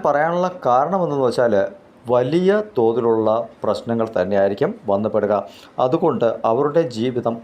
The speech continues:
പൂർണ്ണമായും തന്നെ നശിച്ചു പോകും. അതുകൊണ്ട് തന്നെയാണ് ഇവരുടെ മാതാപിതാക്കളോട് ഞാൻ ഈ കാര്യം പറയുന്നത്. കാരണം ഈ പതിനഞ്ച്, പ-, പതിനാല് വയസ്സിന് ശേഷം പത്തൊൻപത്, ഇരുപത്തിയഞ്ച് വയസ്സിനിടയ്ക്ക് ഇത്തരം പ്രശ്നങ്ങളിൽ എന്തെങ്കിലും ചെന്ന് ചാടിയാൽ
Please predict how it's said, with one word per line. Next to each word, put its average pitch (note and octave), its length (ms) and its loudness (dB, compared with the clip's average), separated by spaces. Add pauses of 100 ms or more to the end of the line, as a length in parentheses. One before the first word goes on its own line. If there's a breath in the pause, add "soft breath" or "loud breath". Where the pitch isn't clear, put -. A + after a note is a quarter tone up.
പൂർണ്ണമായും C3+ 680 0
തന്നെ G#2+ 200 0 (420 loud breath)
നശിച്ചു A#2+ 540 -2
പോകും. G#2 280 2 (200)
അതുകൊണ്ട് A#2+ 260 0
തന്നെയാണ് B2+ 260 0 (240)
ഇവരുടെ B2 260 0 (100)
മാതാപിതാക്കളോട് A2+ 840 0 (140)
ഞാൻ A2+ 160 0
ഈ - 100 -2
കാര്യം G#2+ 240 2
പറയുന്നത്. G2+ 300 -2
കാരണം B2 220 0 (540 loud breath)
ഈ E3+ 40 2 (140)
പതിനഞ്ച്, D3+ 460 0
പ-, C#3 380 2
പതിനാല് D3 420 2
വയസ്സിന് B2+ 440 0
ശേഷം A2+ 300 2 (400)
പത്തൊൻപത്, C#3 520 0 (160)
ഇരുപത്തിയഞ്ച് C#3+ 840 0
വയസ്സിനിടയ്ക്ക് G#2+ 580 -2 (300 loud breath)
ഇത്തരം F3 320 -2 (380)
പ്രശ്നങ്ങളിൽ C#3+ 500 0
എന്തെങ്കിലും A#2 260 0
ചെന്ന് A#2 220 -12
ചാടിയാൽ A2+ 380 2